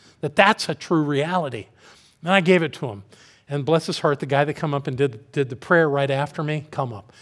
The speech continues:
The guy that came up on the stage after me went into a totally dualistic,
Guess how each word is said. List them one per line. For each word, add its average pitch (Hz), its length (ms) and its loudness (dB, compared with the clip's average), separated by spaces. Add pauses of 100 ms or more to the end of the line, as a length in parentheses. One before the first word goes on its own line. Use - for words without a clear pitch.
(160)
The 131 100 -6
guy 143 160 6
that 139 140 -2
came 170 280 2
up 160 140 0
on 151 80 0
the 147 80 -4
stage 147 400 -4
after 143 320 -2
me 127 240 -6 (440)
went 160 140 2
into 160 240 0
a 135 60 2
totally 185 500 0
dualistic, 147 640 -4